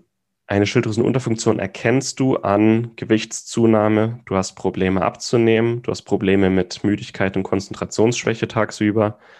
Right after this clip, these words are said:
einen Kropf, das heißt, die Schilddrüse verdickt sich, du frierst ständig,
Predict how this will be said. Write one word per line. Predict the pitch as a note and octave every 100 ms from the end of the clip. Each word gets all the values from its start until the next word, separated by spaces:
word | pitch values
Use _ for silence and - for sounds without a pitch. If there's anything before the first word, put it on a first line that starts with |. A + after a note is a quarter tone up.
| _
einen | - F2 F2
Kropf, | - B2+ -
das | - G#2
heißt, | F2+ F#2
die | -
Schilddrüse | - G2 - F2+ -
verdickt | - - - - -
sich, | - B2+ B2 - _ - - - -
du | G2+
frierst | - - A#2 C3 D3+ - -
ständig, | - - C#3 D3 F3 -